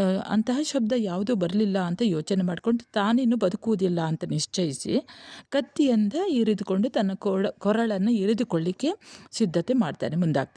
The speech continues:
ಆಗ ಶಿವ ಆತನನ್ನು ತಡೆದು, "ಚೋಳ, ವಿಚಾರವಿಲ್ಲದೆ ಹೀಗೆ ಮಾಡುವುದೇ? ಇಂದು ಚೆನ್ನಯ್ಯನೊಂದಿಗೆ ಕೂಡಿ ಊಟ ಮಾಡಿದೆ, ನನಗೆ ಹಸಿವಿಲ್ಲ. ಎಲ್ಲ ಪಾಕಗಳನ್ನು, ಭಕ್ಷ್ಯ ಭೋಜ್ಯಗಳನ್ನು ಮೀರಿದಂತಹ ಸವಿ ಚೆನ್ನಯ್ಯನ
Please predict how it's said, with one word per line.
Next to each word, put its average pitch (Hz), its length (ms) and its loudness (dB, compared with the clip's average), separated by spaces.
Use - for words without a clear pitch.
ಆಗ 277 260 0
ಶಿವ 294 320 -2
ಆತನನ್ನು 208 540 0
ತಡೆದು, - 580 -2
"ಚೋಳ, 165 260 2
ವಿಚಾರವಿಲ್ಲದೆ 277 840 0
ಹೀಗೆ 196 360 0
ಮಾಡುವುದೇ? 143 560 -2
ಇಂದು 151 280 -2
ಚೆನ್ನಯ್ಯನೊಂದಿಗೆ 214 1040 2
ಕೂಡಿ 269 300 -2
ಊಟ 254 320 -4
ಮಾಡಿದೆ, 143 480 -2
ನನಗೆ 131 320 -2
ಹಸಿವಿಲ್ಲ. 190 560 -2
ಎಲ್ಲ 160 220 -2
ಪಾಕಗಳನ್ನು, 240 800 0
ಭಕ್ಷ್ಯ 175 540 -2
ಭೋಜ್ಯಗಳನ್ನು 190 800 0
ಮೀರಿದಂತಹ 175 720 -2
ಸವಿ 226 320 -2
ಚೆನ್ನಯ್ಯನ 196 680 0